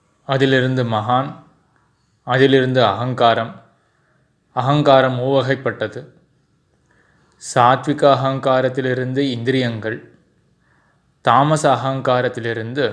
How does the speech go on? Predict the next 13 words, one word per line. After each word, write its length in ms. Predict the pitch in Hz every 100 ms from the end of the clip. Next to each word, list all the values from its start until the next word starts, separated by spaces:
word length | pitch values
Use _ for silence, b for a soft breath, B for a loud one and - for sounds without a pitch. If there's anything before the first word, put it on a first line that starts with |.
| - - _
பஞ்சபூதங்கள். 920 | 123 123 135 117 117 110 107 107 107 - _ _ _ _ _ _ _ _ b b b b b -
தாமச 360 | 107 139 151 151
அகங்காரத்திலிருந்து 1120 | 143 147 143 143 139 139 139 135 135 135 156 165 208 - 120
நேராக 640 | 120 139 151 156 151 160 - -
பஞ்சபூதங்கள் 840 | 131 131 135 127 131 135 127 123 120
பிறக்காது. 600 | 117 120 - 117 104 123 - _ _ _ _ _ _ _ _ _ _ _ _ _ _ _ _ 127
நடுவிலே 460 | 135 147 151 147 156 - -
தன்மாத்திரங்கள் 960 | 123 139 151 156 151 131 117 113 123 98 92 _ _ _ _ _ _ _ -
என்று 240 | 135 139 147 139
சில 240 | 143 127
உள்ளன. 400 | 117 123 123 107 151 - _ _ _ _ _ _ _ _ _ _ _ _ _ _ _ _ _ _ _ _ _ _
தாமச 360 | 123 139 151 151
அகங்காரத்திலிருந்து 1120 | 143 139 143 143 135 135 139 131 131 131 135